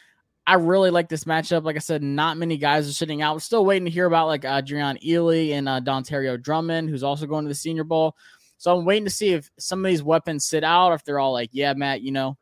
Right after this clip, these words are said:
you're right. We're riding with you. We're all gonna play in this bowl game together." Um, because that's, that's his weapons right there. He's gonna need a good running game. He can't just be, you know, slinging it forty times this game against that Baylor defense,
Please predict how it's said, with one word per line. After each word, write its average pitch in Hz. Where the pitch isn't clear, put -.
you're 120
right. 135
We're 131
riding 135
with 139
you. 139
We're 127
all 131
gonna 135
play 131
in 131
this 131
bowl 131
game 131
together." 131
Um, 120
because 131
that's, -
that's 170
his 240
weapons 175
right 143
there. 120
He's 202
gonna 240
need 180
a 147
good 151
running 175
game. 180
He 165
can't 175
just 165
be, 151
you 151
know, 131
slinging 156
it 135
forty 160
times 147
this 143
game 147
against 131
that 123
Baylor 127
defense, 131